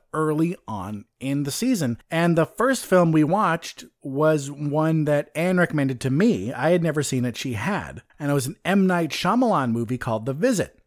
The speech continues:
But before I get into that, I actually found out that Ann has a different answer to this, even though we both watched the same <laughs> movie on the same day. She says the start to her season was Halloween two.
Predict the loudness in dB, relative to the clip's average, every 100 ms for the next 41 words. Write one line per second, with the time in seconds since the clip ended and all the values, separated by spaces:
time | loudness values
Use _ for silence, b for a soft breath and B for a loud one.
0 | _ -2 0 0 2 2 2 2 2 2
1 | 0 -2 -4 -4 0 2 2 0 0 0
2 | 0 0 0 -2 -8 _ _ -4 -2 0
3 | 0 0 0 -2 -2 0 2 2 2 -2
4 | 2 2 2 0 2 2 0 -4 -2 -2
5 | -2 -2 -4 -2 0 0 0 2 4 4
6 | 0 -2 -2 -2 2 6 6 6 4 4
7 | 2 2 -2 -2 -2 0 0 2 -2 -8
8 | _ -12 -4 2 2 2 0 0 -2 -4
9 | 0 2 2 0 2 2 2 2 0 -2
10 | -4 -2 -4 -8 -10 -8 0 4 4 0